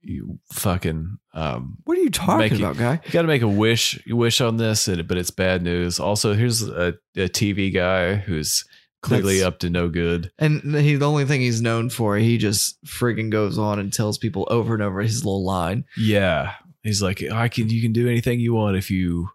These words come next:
Speaker 1: believe in oil. Anyways, give me some money. I don't
Speaker 2: Bitch.
Speaker 1: have any oil."
Speaker 2: Um,
Speaker 1: Uh,
Speaker 2: did,
Speaker 1: <laughs>
Speaker 2: uh, so Pedro Pascal is the guy,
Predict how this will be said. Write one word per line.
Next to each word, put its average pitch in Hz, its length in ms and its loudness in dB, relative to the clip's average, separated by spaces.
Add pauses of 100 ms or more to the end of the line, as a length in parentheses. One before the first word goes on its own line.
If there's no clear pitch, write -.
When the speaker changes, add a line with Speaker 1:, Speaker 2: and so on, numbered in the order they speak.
(140)
Speaker 1:
believe 92 560 0
in 87 160 -2
oil. 85 480 -2
Anyways, 87 420 -2
give 104 180 -2
me 104 100 0
some 104 200 -2
money. 107 440 -2 (420)
I - 120 0
don't 110 140 4
Speaker 2:
Bitch. 107 80 0
Speaker 1:
have 101 180 2
any 95 160 0
oil." 85 500 -2 (380)
Speaker 2:
Um, 123 260 2
Speaker 1:
Uh, 80 140 -2
Speaker 2:
did, 139 340 2
Speaker 1:
<laughs> - 20 6
Speaker 2:
uh, 117 380 4
so 135 240 2
Pedro 180 340 2
Pascal 131 600 2
is 113 180 2
the 127 120 -2
guy, 110 420 4